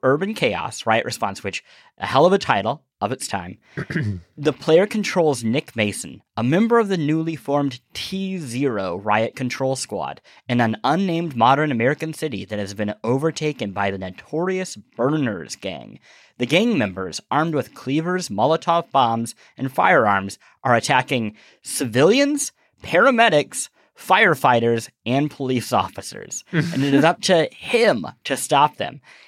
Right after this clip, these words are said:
Speaker 1: He must defeat them by whatever means necessary in order for t-, to protect the city, capturing gang leaders and rescuing injured civilians along the way. You are just Batman."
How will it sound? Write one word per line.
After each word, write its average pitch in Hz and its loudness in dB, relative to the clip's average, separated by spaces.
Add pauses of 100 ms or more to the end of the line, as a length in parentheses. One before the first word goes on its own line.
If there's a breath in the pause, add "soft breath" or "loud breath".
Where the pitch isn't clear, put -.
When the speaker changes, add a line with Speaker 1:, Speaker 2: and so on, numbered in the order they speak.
Speaker 1:
He 143 2
must 190 4
defeat 214 -4
them 196 0
by 156 6
whatever 170 4
means 196 -4
necessary 135 -2
in 107 -2
order 127 2
for 117 -14
t-, - -14 (100)
to 147 -6
protect - -6
the 226 -10
city, 131 -2 (360 soft breath)
capturing 156 -2
gang 160 -2
leaders 180 0 (100)
and 107 -4
rescuing 165 -2
injured 151 -4
civilians 117 -4
along 104 -2
the 98 -6
way. - -12 (380 soft breath)
You 202 2
are 220 6
just 123 -2
Batman." 101 -6